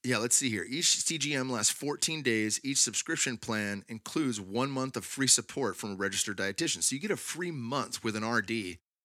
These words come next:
who will actually communicate to you through the app and let you know exactly what food is doing what inside your body. And they might say, "Hey, it looks like you had three sweet potatoes in here. Your blood sugar had a triple spike.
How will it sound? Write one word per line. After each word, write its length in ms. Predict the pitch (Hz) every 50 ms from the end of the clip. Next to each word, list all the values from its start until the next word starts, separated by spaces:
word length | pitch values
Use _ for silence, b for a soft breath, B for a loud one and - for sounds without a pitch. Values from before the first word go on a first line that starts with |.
| _ _ _ _ _
who 80 | 156 160
will 200 | 156 151 139 - -
actually 320 | 131 147 151 - - 175 147
communicate 680 | - - 120 117 131 151 160 143 - - 117 110 - -
to 100 | - 113
you 140 | 107 104 101
through 300 | - - - 156 202 190
the 200 | 156 120 107 90
app 220 | 87 85 85 - -
and 120 | 113 117
let 180 | 120 120 - -
you 80 | 117
know 240 | 110 123 135 127 117
exactly 540 | 107 101 98 107 104 123 135 139 - 147 131
what 240 | 117 120 127 - -
food 240 | - 123 120 113 104
is 120 | 98 95
doing 360 | - 113 107 104 104 101 98 - _ _ _ _
what 260 | 107 113 113 92 - -
inside 380 | 110 107 - - 104 101 95
your 60 | 104
body. 320 | 95 147 156 139 104 - -
And 100 | - 90
they 60 | 104
might 220 | 104 101 101 95 113
say, 200 | - - 104 98
"Hey, 180 | 110 139 143
it 80 | 107 101
looks 180 | 110 104 - -
like 180 | 113 - -
you 80 | 110 104
had 240 | 104 104 101 95 - _ _ _ _ _ -
three 240 | - - 127 139 131
sweet 260 | - - 135 131 113
potatoes 460 | 120 113 - 131 120 117 117 113 110
in 100 | 120 117
here. 280 | 117 113 117 113 113 110
Your 120 | 107 101
blood 240 | - 113 117 113 107
sugar 260 | - - 117 110 107
had 100 | 107 98
a 60 | 92
triple 300 | - - - 131 - 120
spike. 440 | 113 - - 117 113 110 110 - -